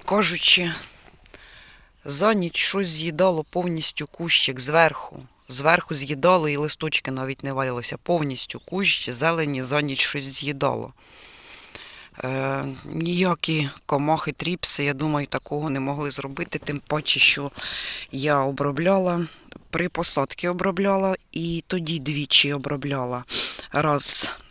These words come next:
актарою і хорусом, ну це раз, разом.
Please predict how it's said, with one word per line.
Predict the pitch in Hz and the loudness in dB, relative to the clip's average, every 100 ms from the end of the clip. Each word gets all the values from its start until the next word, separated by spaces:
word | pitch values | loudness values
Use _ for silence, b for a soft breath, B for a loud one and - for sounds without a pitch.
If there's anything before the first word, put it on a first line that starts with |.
| B _ _ - - - _ B B B B B - | B _ _ -20 -20 -20 _ B B B B B -4
актарою | 143 - - 151 175 226 208 208 180 | -2 -2 -2 -2 2 2 2 0 -2
і | 156 | -6
хорусом, | 139 - 233 226 - 226 208 - | -8 -6 -4 4 6 6 4 -2
ну | 220 | 2
це | - 156 - | 2 2 -4
раз, | - 147 135 - | -2 0 0 0
разом. | 151 160 127 127 | 0 0 -4 -6